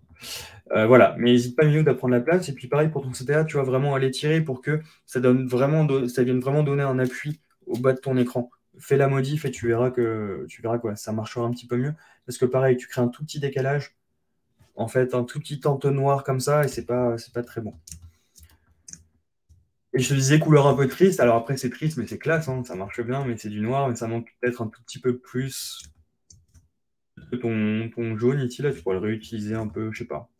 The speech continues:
mais essaye. Titre du jour, ok, parfait, les inputs très sympas, rajouter une vidéo, le bouton d'upload.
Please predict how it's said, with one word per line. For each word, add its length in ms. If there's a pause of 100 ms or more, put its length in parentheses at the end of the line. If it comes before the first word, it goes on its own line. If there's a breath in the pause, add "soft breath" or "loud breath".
mais 320
essaye. 360 (2000 loud breath)
Titre 260
du 160
jour, 500
ok, 440
parfait, 420
les 220
inputs 340
très 180
sympas, 520
rajouter 340
une 100
vidéo, 440
le 80
bouton 320
d'upload. 840